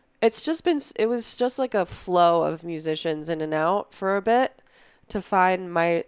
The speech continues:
the right ones. It took about two years to find my next project, which was Dark Arts. And that was an amazing project. It,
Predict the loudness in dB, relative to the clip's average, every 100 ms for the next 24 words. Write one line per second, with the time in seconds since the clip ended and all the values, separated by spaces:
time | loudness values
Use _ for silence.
0 | -4 -2 0 0 0 0 0 -2 -4 -6
1 | -8 -12 _ _ -10 -8 -6 -4 -2 -2
2 | -2 -6 -10 -6 -2 -2 -4 -6 -10 -4
3 | -2 -2 -8 -14 -20 _ _ _ _ _
4 | _ _ _ _ -10 -4 -2 0 -2 -2
5 | -6 -8 -18 -6 -4 -2 -2 -2 -4 -12
6 | -12 -10 -2 -2 -2 -2 -2 -4 -8 -16
7 | -16 _ -20 -20 _ _ _ -4 -2 -2
8 | -2 -4 -2 -2 -2 -6 -6 -6 -2 0
9 | 0 -2 -4 -4 -4 -2 -2 -4 -4 -8